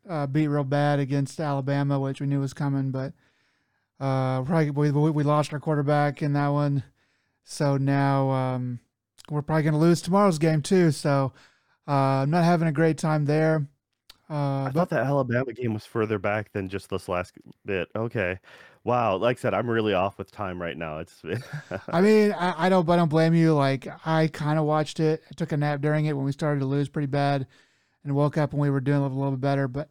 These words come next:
Speaker 1: it, it, it doesn't matter to a video game podcast, but it has definitely, uh, man, we were doing so <laughs> good at the beginning of the season.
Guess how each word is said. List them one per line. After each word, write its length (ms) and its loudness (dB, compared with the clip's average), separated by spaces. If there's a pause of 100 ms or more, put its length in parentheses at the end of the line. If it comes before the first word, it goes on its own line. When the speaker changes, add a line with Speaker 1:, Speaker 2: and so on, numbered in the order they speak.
Speaker 1:
it, 180 -4
it, 260 -2
it 40 -2
doesn't 320 2
matter 380 0
to 200 -2
a 40 0
video 260 0
game 220 0
podcast, 640 0 (560)
but 360 0
it 140 -4
has 240 0
definitely, 800 0 (100)
uh, 320 -6
man, 280 -2
we 100 4
were 80 2
doing 180 0
so 200 -6
<laughs> 0 -
good 180 -8
at 100 -4
the 80 -2
beginning 400 0
of 80 -2
the 60 -20
season. 460 -8